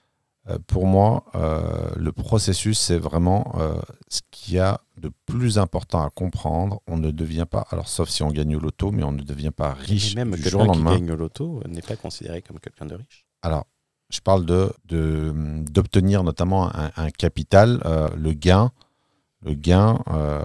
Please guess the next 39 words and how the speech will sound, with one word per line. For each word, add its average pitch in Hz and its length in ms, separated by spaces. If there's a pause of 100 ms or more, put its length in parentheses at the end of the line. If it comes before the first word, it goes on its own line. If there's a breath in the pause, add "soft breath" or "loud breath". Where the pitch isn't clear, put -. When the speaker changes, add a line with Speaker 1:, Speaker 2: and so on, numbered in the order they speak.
Speaker 1:
et 80 60
d'ailleurs 82 300
sur 76 200
le 76 80
processus, 82 600
le 80 100
gain 85 320
n'arrive 69 320
pas 87 160
du 73 100
jour 73 160
au 76 40
lendemain, 101 300
sauf 78 220
si - 180
tu - 160
vends, 80 400
euh, 82 380 (100)
ta 71 100
boîte, 80 440
euh, 71 140 (120)
au 82 60
bout 80 200
de... 76 360 (580 soft breath)
De, 71 300
de, - 280
de 82 220
X - 280
temps. 147 180
Mais, 78 200 (100)
euh, 78 160
l'idée, 87 380
c'est - 160
que 104 300 (160)
tout 117 160
ceci - 280
relève 98 320
du 82 160
processus - 1000